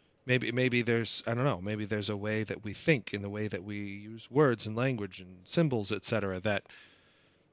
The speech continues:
you know, overrides even that, 'cause we require that to tell the story of the reductionist claims. And it is that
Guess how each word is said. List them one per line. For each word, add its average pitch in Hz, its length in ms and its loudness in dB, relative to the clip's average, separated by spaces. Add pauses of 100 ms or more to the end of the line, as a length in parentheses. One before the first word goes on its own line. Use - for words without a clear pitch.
(140)
you 110 140 -8
know, 87 300 -6 (180)
overrides 113 720 4
even 98 260 -2
that, 110 260 0 (160)
'cause 104 200 -4
we 120 100 0
require 165 640 12
that 123 280 6
to 147 80 6
tell 185 300 12
the 156 80 6
story 107 440 4
of 104 120 -2
the 107 80 -4
reductionist 104 640 -2
claims. 92 500 -6 (560)
And 120 200 4
it 117 120 4
is 117 240 4
that 165 320 10